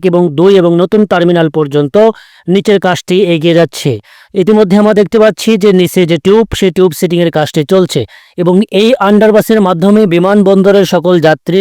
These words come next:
নিচ দিয়ে নিরাপদে যাতায়াত করতে পারবেন। বিশেষ করে বর্তমানে বিমানবন্দরের যাত্রীরা, অর্থাৎ বিশেষ করে বিদেশগামী যারা রয়েছেন, লাগেজ বা ব্যাগ মাথায় নিয়ে জীবনের ঝুঁকি নিয়ে রাস্তা পারাপার হয়ে থাকেন।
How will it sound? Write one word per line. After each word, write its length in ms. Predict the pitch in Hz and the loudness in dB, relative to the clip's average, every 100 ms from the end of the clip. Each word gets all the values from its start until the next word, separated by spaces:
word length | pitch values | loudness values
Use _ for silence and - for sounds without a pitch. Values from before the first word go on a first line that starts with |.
| 190 | 0
নিচ 280 | 170 170 156 | 0 0 -2
দিয়ে 180 | 151 185 | -2 0
নিরাপদে 460 | 170 160 147 147 147 | 2 0 0 -2 0
যাতায়াত 380 | 143 135 135 - | -2 -2 -4 -2
করতে 280 | 202 180 185 | -4 -2 -2
পারবেন। 340 | 160 147 127 107 _ _ - | -2 -2 -4 -6 _ _ -10
বিশেষ 300 | 165 175 214 | -6 -2 -4
করে 180 | - 220 214 | 0 0 2
বর্তমানে 540 | 180 175 202 202 202 214 | 0 0 -2 0 0 0
বিমানবন্দরের 760 | 180 175 285 202 202 202 202 185 | 0 0 2 2 2 2 2 2
যাত্রীরা, 500 | 160 160 160 156 170 | 0 -2 -2 0 2
অর্থাৎ 200 | 165 170 | 0 -2
বিশেষ 240 | 160 170 202 | -4 -4 -4
করে 160 | - 208 | -2 -2
বিদেশগামী 560 | 151 160 196 - 185 170 | 0 0 -2 0 -2 0
যারা 200 | 160 156 | 0 2
রয়েছেন, 440 | 156 165 175 208 214 - _ _ | 2 2 0 -2 -4 -6 _ _
লাগেজ 420 | 160 170 185 220 214 | -4 -2 0 0 2
বা 100 | 214 | 2
ব্যাগ 220 | 175 185 175 | 2 0 0
মাথায় 400 | 147 143 156 196 | 0 -2 -2 0
নিয়ে 180 | 202 208 | 2 2
জীবনের 400 | 160 170 160 160 143 | 0 0 0 0 0
ঝুঁকি 300 | 143 - 170 | -4 -2 -2
নিয়ে 160 | 180 175 | 0 0
রাস্তা 240 | 151 - | -2 -4
পারাপার 380 | 156 147 139 143 | -4 -4 -4 -4
হয়ে 200 | 139 190 | -2 -2
থাকেন। 280 | 175 143 127 | -2 -4 -6